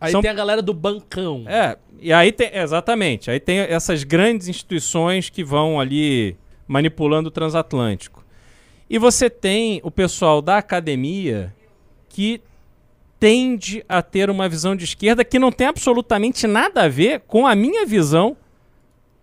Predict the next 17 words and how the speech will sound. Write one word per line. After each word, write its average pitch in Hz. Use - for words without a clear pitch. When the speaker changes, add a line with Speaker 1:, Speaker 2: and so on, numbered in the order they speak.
Speaker 2:
liberal, 156
da 143
minha 262
visão 214
para 294
a -
economia 190
do 165
Brasil. 127
Isso 165
não 381
tem -
nada 359
de 427
esquerda, 180
ao 156
contrário. 156